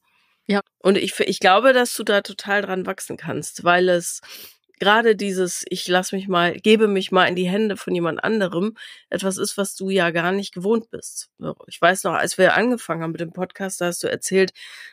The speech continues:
Speaker 2: dass du auch immer deine Koffer selber trägst und Taschen und Einkäufe und was weiß ich. Und, ähm, wenn du das jetzt, also, beziehungsweise jetzt musst du das genaue Gegenteil machen.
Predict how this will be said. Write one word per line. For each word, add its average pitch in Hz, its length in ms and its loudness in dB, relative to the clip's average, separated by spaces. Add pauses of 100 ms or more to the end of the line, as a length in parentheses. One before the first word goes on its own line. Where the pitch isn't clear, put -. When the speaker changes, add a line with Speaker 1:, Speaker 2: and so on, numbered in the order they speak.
Speaker 2:
dass 175 160 -6
du - 80 2
auch 190 100 -2
immer 185 220 4
deine 175 240 4
Koffer 208 400 -2
selber 135 320 0
trägst - 500 -8
und 156 120 -12
Taschen 180 440 -4
und 147 140 -4
Einkäufe 156 600 -2
und - 160 -10
was 165 220 -8
weiß 170 140 -12
ich. 226 200 -4 (800)
Und, 185 840 6
ähm, 170 760 2
wenn 185 180 4
du 185 80 0
das 175 280 -4
jetzt, - 640 0 (1200)
also, 175 460 0
beziehungsweise 180 600 0
jetzt - 280 2
musst 196 200 -2
du 196 40 -6
das - 160 -12
genaue 185 340 0
Gegenteil 190 420 -2
machen. 151 340 -6